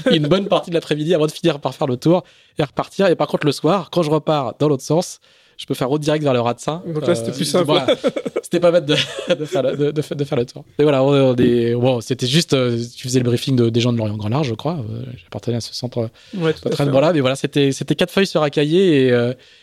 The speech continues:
Speaker 2: Il y
Speaker 1: là, je
Speaker 2: avait
Speaker 1: m'étais
Speaker 2: Damien
Speaker 1: dit
Speaker 2: Seguin aussi, je
Speaker 1: Il y avait
Speaker 2: crois.
Speaker 1: Damien Seguin, exactement, tout à fait. Voilà, c'était juste, euh, une note sur un cahier quand j'ai vu Ouessant marque de parcours. Voilà, bon, c'était pas, c'est pas le même, même, le même accompagnement que Covid, mais ça m'avait beaucoup marqué parce que quand j'étais reparti sous la pleine lune, je dis, « Ah oui, quand même,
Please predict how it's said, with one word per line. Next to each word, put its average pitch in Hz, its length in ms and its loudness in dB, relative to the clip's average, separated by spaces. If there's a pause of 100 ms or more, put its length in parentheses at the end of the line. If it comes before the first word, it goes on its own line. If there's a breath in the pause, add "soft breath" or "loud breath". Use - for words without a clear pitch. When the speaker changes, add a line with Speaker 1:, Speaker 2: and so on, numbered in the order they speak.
(180 soft breath)
Speaker 2:
Il - 40 0
y 131 40 4
Speaker 1:
là, 147 80 4
je 151 80 2
Speaker 2:
avait 151 40 2
Speaker 1:
m'étais 147 140 4
Speaker 2:
Damien 151 160 2
Speaker 1:
dit 175 80 -6
Speaker 2:
Seguin 156 260 0
aussi, 151 220 -6
je 190 60 -4
Speaker 1:
Il 151 40 0
y 127 40 0
avait 117 100 0
Speaker 2:
crois. 113 80 -4
Speaker 1:
Damien 131 140 2
Seguin, 107 280 0
exactement, 110 460 -2
tout - 180 -12
à - 40 -8
fait. - 280 -12
Voilà, 123 140 0
c'était - 240 -6
juste, 151 240 2
euh, 127 160 4 (340 loud breath)
une 143 120 4
note 170 140 4
sur 151 120 -2
un 143 80 0
cahier 147 260 2
quand 156 100 -2
j'ai 123 120 0
vu 120 160 2 (680)
Ouessant 135 340 -2
marque 123 180 -4
de 120 80 -2
parcours. 117 400 -14
Voilà, 113 160 -10
bon, 117 120 -20
c'était - 200 -20
pas, 131 340 -4 (340 soft breath)
c'est - 80 -6
pas 170 80 0
le 165 60 -2
même, 170 180 2
même, 160 240 -2
le 151 60 0
même 175 140 2
accompagnement 165 400 0
que 160 100 0
Covid, 165 280 2
mais 180 100 0
ça 143 100 -2
m'avait 135 160 4
beaucoup 160 240 -2
marqué 156 280 -2
parce 156 160 -2
que 120 280 0 (560 soft breath)
quand 151 80 0
j'étais 160 220 0
reparti 165 420 -2
sous - 100 2
la 151 100 4
pleine 156 220 0
lune, 165 140 2
je - 40 -6
dis, « - 120 -8
Ah - 40 -8
oui, 92 160 -10
quand 113 120 -4
même, 98 260 -2